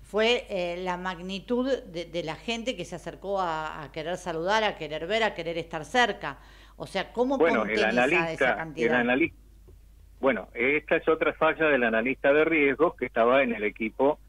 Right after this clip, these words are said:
Speaker 2: de, eh, de seguridad, que había dos equipos, había una seguridad de la afa, que no sé exactamente qué es, como primer anillo y primera cápsula.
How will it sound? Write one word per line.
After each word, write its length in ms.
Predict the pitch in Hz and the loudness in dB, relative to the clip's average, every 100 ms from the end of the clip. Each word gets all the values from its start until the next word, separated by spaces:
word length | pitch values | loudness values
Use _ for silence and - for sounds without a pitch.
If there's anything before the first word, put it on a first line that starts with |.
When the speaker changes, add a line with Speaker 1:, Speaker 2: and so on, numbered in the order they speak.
| - - | -20 -18
Speaker 2:
de, 1120 | 101 110 110 135 151 110 104 101 95 98 104 | -4 0 2 2 0 -2 -2 -4 -6 -6 -8
eh, 60 | 101 - | -10 -12
de 100 | 101 | -12
seguridad, 600 | - 98 98 104 139 117 - - - - - - | -10 -8 -6 0 0 -2 -8 -20 -20 -20 -20 -4
que 80 | 110 | -2
había 220 | 123 127 | 2 4
dos 240 | 147 - | 4 2
equipos, 420 | 110 117 107 104 104 | -4 -4 -4 -2 -2
había 160 | 113 | -2
una 140 | 113 - | -4 -6
seguridad 480 | 113 107 110 113 135 | -6 -4 -2 0 2
de 100 | 123 | 2
la 240 | 113 131 | 2 2
afa, 260 | 135 - 127 | 0 -2 -4
que 120 | 107 | -4
no 120 | 95 | -12
sé 120 | - 117 | -8 -8
exactamente 640 | - - 104 107 110 110 - | -8 -8 -6 -6 -6 -8 -4
qué 240 | 127 147 | -2 -2
es, 80 | - - - - - - - - - - - - - - - - - - - - - | -4 -12 -20 -20 -20 -20 -20 -20 -20 -20 -20 -20 -20 -20 -20 -20 -20 -20 -20 -20 -4
como 200 | 151 113 | 0 0
primer 260 | - 107 113 | -2 -4 -2
anillo 460 | 113 120 110 147 | -2 -2 -2 -2
y 140 | 127 104 | -2 -4
primera 380 | 107 110 107 101 | -8 -4 -4 -2
cápsula. 440 | 95 - - | -6 -6 -14